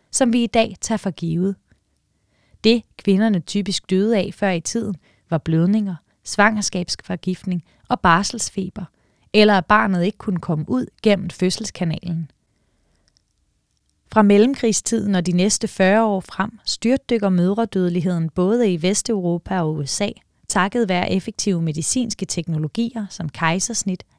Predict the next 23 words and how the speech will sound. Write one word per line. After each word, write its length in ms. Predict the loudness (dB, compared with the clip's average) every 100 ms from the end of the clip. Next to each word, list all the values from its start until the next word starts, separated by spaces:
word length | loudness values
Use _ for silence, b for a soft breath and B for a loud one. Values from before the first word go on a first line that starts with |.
| -2
antibiotika 840 | -2 0 -2 -4 -4 -8 -8 -10 -10 -8
og 120 | -2
blodtransfusioner. 1000 | 0 0 0 -4 -4 -8 -4 -4 -4 -10 -12 _ _ _ _ _ _ _ _
Det 80 | 2
er 40 |
tiltag, 560 | 4 2 2 0 0 0
som 160 | -2 -2
tilsammen 460 | 0 2 2 0
gør, 260 | 0 0 0 b b b
at 120 | -10
kvinder 380 | 4 4 6 4
ikke 200 | 2 0
længere 320 | 0 2 0
behøver 360 | 2 2 2 0
at 120 | -2
frygte 400 | -2 -4 -2 -6
for 120 | -4
deres 300 | -4 -4 -4
liv, 240 | -4 -6 -8
når 120 | -4 -4
de 100 | -6
skal 200 | -10 -8
føde. 420 | -4 -2 -2